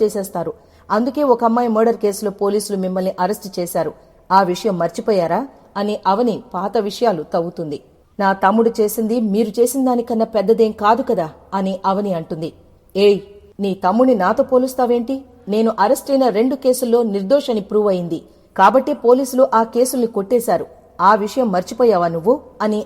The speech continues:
అక్షయ్ అడుగుతాడు. "మర్చిపోలేదు, గుర్తుంది. అప్పుడు మీరు అరెస్ట్ అయిన రెండు సందర్భాల్లో మీరు ఏ తప్పు చేయలేదని ప్రూవ్ చేసింది నేనే అన్న విషయం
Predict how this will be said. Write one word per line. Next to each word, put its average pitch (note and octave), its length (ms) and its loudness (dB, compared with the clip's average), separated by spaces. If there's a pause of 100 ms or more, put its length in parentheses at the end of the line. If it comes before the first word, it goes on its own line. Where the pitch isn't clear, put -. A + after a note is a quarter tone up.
అక్షయ్ G3 280 -2
అడుగుతాడు. E3+ 480 -4 (300)
"మర్చిపోలేదు, A#3 800 -2
గుర్తుంది. G3 600 -4 (380)
అప్పుడు A3+ 280 0
మీరు A3 240 4
అరెస్ట్ A3 340 -2
అయిన A#3 180 2
రెండు G3+ 240 -2
సందర్భాల్లో A#3 800 0 (260)
మీరు A3+ 200 2
ఏ G3 280 4
తప్పు C4+ 280 -2
చేయలేదని B3 460 4
ప్రూవ్ B3 360 -4
చేసింది A#3 380 0
నేనే A3 340 0
అన్న G#3+ 200 -2
విషయం F#3+ 420 -2